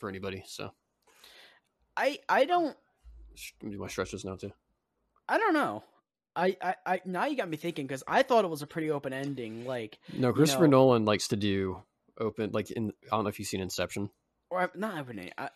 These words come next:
Speaker 2: no, I have never seen Inception, and I'm not
Speaker 1: That
Speaker 2: even
Speaker 1: has
Speaker 2: sure.
Speaker 1: a, that has an open ending,
Speaker 2: Jesus
Speaker 1: though.
Speaker 2: Christ.
Speaker 1: Show
Speaker 2: I
Speaker 1: that
Speaker 2: know
Speaker 1: to your
Speaker 2: how it
Speaker 1: list.
Speaker 2: ends with the di-, I know how it ends with the die to-, uh, spinning, and it cuts to
Speaker 1: Yeah.
Speaker 2: black before it falls, so you never
Speaker 1: But
Speaker 2: know
Speaker 1: you
Speaker 2: if
Speaker 1: know the
Speaker 2: he's a
Speaker 1: significance?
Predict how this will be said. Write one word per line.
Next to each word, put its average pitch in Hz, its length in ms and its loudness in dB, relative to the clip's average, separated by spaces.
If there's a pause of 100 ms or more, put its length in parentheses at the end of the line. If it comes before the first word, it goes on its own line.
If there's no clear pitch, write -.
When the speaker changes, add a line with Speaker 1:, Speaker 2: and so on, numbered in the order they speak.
Speaker 2:
no, 156 280 -4
I 123 80 -2
have 123 160 -6
never 117 160 -10
seen 113 160 -12
Inception, 98 500 -12
and 101 100 -12
I'm 107 120 -10
not 110 180 -8
Speaker 1:
That 104 120 4
Speaker 2:
even - 0 -
Speaker 1:
has 104 200 0
Speaker 2:
sure. - 20 -2
Speaker 1:
a, 90 180 0 (420)
that 107 80 0
has 92 120 0
an 82 80 -4
open 87 220 -6
ending, 87 200 -6
Speaker 2:
Jesus - 0 -
Speaker 1:
though. 90 180 -6
Speaker 2:
Christ. - 180 -20 (220)
Speaker 1:
Show 185 180 0
Speaker 2:
I - 0 -
Speaker 1:
that - 20 0
Speaker 2:
know 175 120 0
Speaker 1:
to 160 80 0
your 165 80 2
Speaker 2:
how 156 100 4
it 143 80 0
Speaker 1:
list. - 20 0
Speaker 2:
ends 135 260 -4
with 139 140 -10
the 131 80 -8
di-, 131 240 -4
I 131 180 -4
know 117 160 -6
how 117 200 -8
it 110 80 -8
ends 104 200 -10
with 120 120 -14
the 113 80 -10
die 110 300 -2
to-, - 260 -12
uh, 98 200 -8
spinning, 101 500 -10
and 95 220 -10
it 98 160 -12
cuts 98 240 -6
to 90 80 -2
Speaker 1:
Yeah. 87 60 -2
Speaker 2:
black 95 260 -6
before 90 300 -12
it - 80 -20
falls, 90 380 -12
so 110 80 -12
you 101 100 -12
never 101 180 0
Speaker 1:
But 117 40 4
Speaker 2:
know 117 60 2
Speaker 1:
you 110 60 2
Speaker 2:
if - 0 -
Speaker 1:
know 107 140 4
the 104 60 0
Speaker 2:
he's - 20 -4
a - 100 -6
Speaker 1:
significance? 95 560 -2